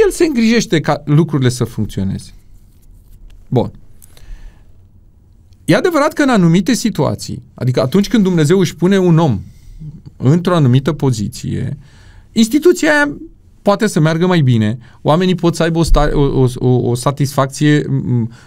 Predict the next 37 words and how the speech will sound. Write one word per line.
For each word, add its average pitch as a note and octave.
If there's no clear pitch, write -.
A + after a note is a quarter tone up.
colegii, D#3
nu, C3
oamenii E3+
care E3
compun D#3+
instituția D3+
aia, B2+
să B2
aibă F3
o F3+
satisfacție D3
a, -
a E3
sufletului, D#3
să, G3
dar -
sunt D#4+
niște, A#3
niște E3+
lucruri C3+
vizibile. G2
Dar G#3
instituția A#3
ar A#3
merge A#3+
și A3
dacă A3
n-ar F3+
fi -
omul G#2+
acela, -
pentru E3
că F3
o F3+
conduce F3
Dumnezeu. B2
Da? A#2